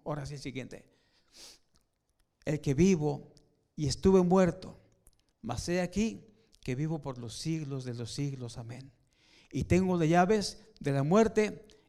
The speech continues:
y del Hades." El Hades, hermano, representa el infierno y del infierno. "Escribe estas cosas que has visto y las que son y las que han de ser después de estas." El misterio de las siete estrellas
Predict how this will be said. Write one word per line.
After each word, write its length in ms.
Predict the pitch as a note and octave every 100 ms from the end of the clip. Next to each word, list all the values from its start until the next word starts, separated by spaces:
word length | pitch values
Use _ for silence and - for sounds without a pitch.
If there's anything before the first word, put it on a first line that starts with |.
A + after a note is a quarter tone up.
| _
y 120 | C#3+
del 220 | C3 C#3 -
Hades." 460 | D3+ D#3 C#3 -
El 120 | B2 C3+
Hades, 200 | E3 D#3
hermano, 280 | D3+ E3
representa 440 | D3 C#3+ C#3+ D3+ D3+
el 120 | C3+
infierno 540 | C3 A#2 C#3+ C#3 A2+
y 40 | B2
del 180 | C3+ C3
infierno. 580 | B2+ - D#3 D3 A2+ - _ _ _ _ _ _ _ _ _ _ _ _ _ _ _ _ _ _ _ _ _ _ _ _ -
"Escribe 360 | A#2+ - G3
estas 220 | F#3+ F#3+
cosas 300 | - F3+ F3+
que 80 | -
has 140 | E3+ D#3
visto 300 | F#3 F#3 F#3
y 60 |
las 220 | D3+ C3
que 160 | - C3
son 500 | - D3 C3+ A#2 - _ _ _ -
y 80 |
las 240 | B2+ C3 -
que 120 | C3+
han 120 | D3+
de 120 | D#3+
ser 360 | A2+ D#3+ F3+ -
después 440 | B2 - C3+ B2+
de 260 | A#2+ A2 A2
estas." 440 | A2+ - - - - _ - - - _ - _ _ _ _ _ _ _ _ _
El 160 | D3
misterio 420 | C#3+ A#2+ F3+ F#3 F#3+
de 80 |
las 140 | F3+ D#3
siete 400 | F#3 F3+ F#3 F3
estrellas 760 | C#3+ D#3+ E3+ F3 F3 - -